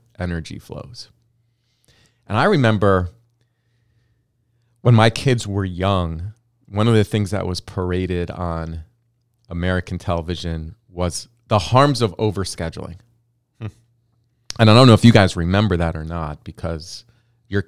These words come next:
Speaker 1: you didn't have kids in the early two thousands. And when, when I was entering into my grad school, and there was some research that was being posted then and when I was in graduate school about American culture and overscheduling.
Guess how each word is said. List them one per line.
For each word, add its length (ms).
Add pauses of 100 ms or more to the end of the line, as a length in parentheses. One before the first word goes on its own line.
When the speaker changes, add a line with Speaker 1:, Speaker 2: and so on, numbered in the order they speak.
(140)
Speaker 1:
you 180
didn't 280
have 200
kids 380
in 100
the 120
early 280
two 220
thousands. 720
And 220 (480)
when, 240
when 100
I 80
was 100
entering 300
into 220
my 260 (280)
grad 240
school, 220
and 80
there 60
was 60
some 160
research 440
that 160
was 100
being 220
posted 480
then 240
and 160 (180)
when 140
I 80
was 160
in 80
graduate 420
school 480 (380)
about 240
American 440
culture 400
and 200
overscheduling. 960